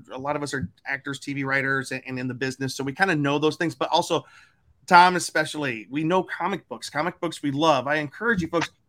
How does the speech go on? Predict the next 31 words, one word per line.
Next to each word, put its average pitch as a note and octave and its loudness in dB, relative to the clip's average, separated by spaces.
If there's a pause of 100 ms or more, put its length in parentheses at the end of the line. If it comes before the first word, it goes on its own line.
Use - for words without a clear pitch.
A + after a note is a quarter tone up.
(160)
there G#3+ -2
are C4 -2
probably, G#3+ 0
like, D3 -4
two A3+ -6
hundred D3 -4
comic G3+ -2
book F3 -2
specific E3+ -6 (260)
panels D#3+ -4
happening D#3+ 0
this C#3+ -6
weekend D3 -4
at A#2+ -6
San C#3+ -6
Diego C3+ -4
Comic-Con, C3 -8 (260)
whether C#3 2
it's - -8 (440)
how - 6
to G3+ 6
get G3+ 4
in, C#3 -4
how F3+ 4
to F#3+ 0
brainstorm, D3+ 0
how F#3 2
to G3+ -4
network, D#3+ -2
how G3 0
to F3+ -2